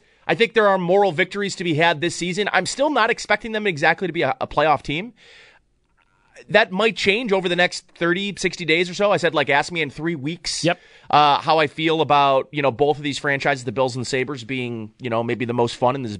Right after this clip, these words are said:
Speaker 1: as good as they've been, um, in a very long time. I, I, I maybe wanna hold my breath. Um, and not to say that I'm holding my breath on the Bills. I, there's high expectations for the Bills. They're very different places right now in the franchises.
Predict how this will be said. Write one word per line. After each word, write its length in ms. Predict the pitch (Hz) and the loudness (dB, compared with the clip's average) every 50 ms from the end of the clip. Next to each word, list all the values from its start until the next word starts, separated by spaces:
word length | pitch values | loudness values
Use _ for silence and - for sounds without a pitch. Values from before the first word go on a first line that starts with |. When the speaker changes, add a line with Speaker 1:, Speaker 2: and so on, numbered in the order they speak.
| - - | -10 -6
Speaker 1:
as 180 | - 123 101 104 | -6 -6 -6 -2
good 180 | 107 131 131 | -2 0 0
as 100 | 131 110 | 0 0
they've 220 | 107 123 123 107 98 | 0 0 0 2 2
been, 320 | 123 123 127 147 156 143 - - - - _ _ - | 2 2 2 0 -4 -10 -16 -20 -20 -20 _ _ 2
um, 560 | 127 131 127 123 120 117 104 101 95 90 - | 4 6 6 6 4 2 0 -4 -10 -14 -10
in 160 | - 156 147 | -4 0 0
a 60 | 143 120 | 0 2
very 260 | 131 139 139 139 131 | 4 4 4 4 4
long 240 | 131 131 131 127 120 | 2 2 2 0 0
time. 340 | 135 131 135 151 175 190 175 - | 0 2 2 2 2 2 2 4
I, 260 | 143 156 160 156 151 - | 4 4 4 2 0 0
I, 200 | - 165 160 165 - - | 2 2 2 2 0 0
I 80 | - 165 | 0 2
maybe 220 | 160 165 165 160 165 | 2 2 2 2 2
wanna 220 | 156 165 170 151 | 4 4 4 4
hold 420 | 139 - 160 170 170 170 170 156 143 | 2 2 -2 -4 -2 -2 -4 -4 0
my 220 | 165 156 151 143 | 2 2 2 2
breath. 440 | 123 156 165 147 139 139 - - _ _ _ - - - - - | 2 4 4 4 4 2 0 -6 _ _ _ -20 -20 -10 0 2
Um, 340 | 151 160 156 151 156 143 - 143 | 4 4 4 2 -2 -10 -8 -6
and 200 | 170 190 180 180 _ _ _ | -6 -6 -6 -10 _ _ _
not 220 | - 220 277 294 | 2 2 2 2
to 100 | - 233 | -2 -6
say 280 | - 240 220 202 190 170 | -2 2 2 4 4 4
that 100 | 170 160 | 2 0
I'm 80 | 156 | 0
holding 220 | 151 156 185 180 165 | 0 0 0 0 0
my 80 | 147 | 2
breath 180 | 135 147 135 - | 2 2 0 0
on 60 | 123 | -2
the 80 | 113 107 | -4 0
Bills. 300 | 135 170 139 117 110 127 | 2 4 4 4 4 2
I, 120 | 135 127 | 0 0
there's 220 | - 170 185 147 139 | 2 0 -2 -2 -2
high 340 | 131 - - - 226 202 | -8 -8 0 2 2 2
expectations 480 | 135 - - 123 - - 143 - 120 104 | 2 0 -6 -6 -4 -4 -4 -4 -6 -8
for 80 | - 110 | -8 -8
the 60 | 101 | -4
Bills. 260 | 104 110 98 95 110 147 - - | -2 -2 -2 0 -2 -4 -4 -2
They're 200 | 165 143 180 175 | 0 0 0 0
very 360 | 135 175 226 240 220 196 165 | 2 2 0 0 0 -4 -8
different 400 | - - 196 196 - 175 131 - | -2 -2 -2 -2 -2 -8 -12 -12
places 420 | - - 185 170 - - 120 101 | -4 -2 -2 -2 -2 -4 -6 -4
right 140 | 123 123 101 | -4 -4 -2
now 100 | 123 117 | 0 -2
in 80 | 113 104 | -2 -2
the 60 | 104 | -4
franchises. 640 | - 156 147 131 - 131 117 107 107 104 101 95 - | -4 -2 -2 -2 0 0 0 0 0 -4 -8 -12 -14